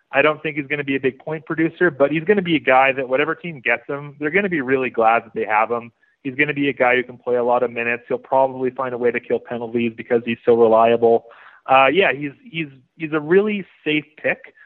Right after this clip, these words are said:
I think. I, I think you could say that about him. Um, but he's also a guy that is gonna keep growing and improving because just with what he brings and the way he approaches the game and his,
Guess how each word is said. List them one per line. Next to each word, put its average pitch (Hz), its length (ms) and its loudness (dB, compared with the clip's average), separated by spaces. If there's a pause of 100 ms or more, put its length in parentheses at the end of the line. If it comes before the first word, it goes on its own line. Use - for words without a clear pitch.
(240)
I 160 100 4
think. 196 300 0 (300)
I, 135 240 2
I 135 100 4
think 147 180 -10
you 147 80 -12
could 143 180 -8
say 139 140 2
that 143 160 0
about 143 280 -2
him. 185 220 -6 (100)
Um, 127 360 2
but 151 100 0
he's 160 120 0
also 196 280 0
a 185 60 -6
guy 165 280 2
that 160 280 -2
is 143 140 -12
gonna 165 200 -4
keep 175 220 -14
growing 139 420 0
and 135 80 -8
improving 131 520 -8
because 127 380 0 (640)
just 143 160 -6 (160)
with 135 120 2
what 143 200 2
he 147 60 -4
brings 139 440 -4
and 135 120 -12
the 127 40 -8
way 131 160 -6
he 131 120 -6
approaches 127 500 -6
the 120 80 -4
game 131 420 -2
and 107 180 -12 (440)
his, 131 200 2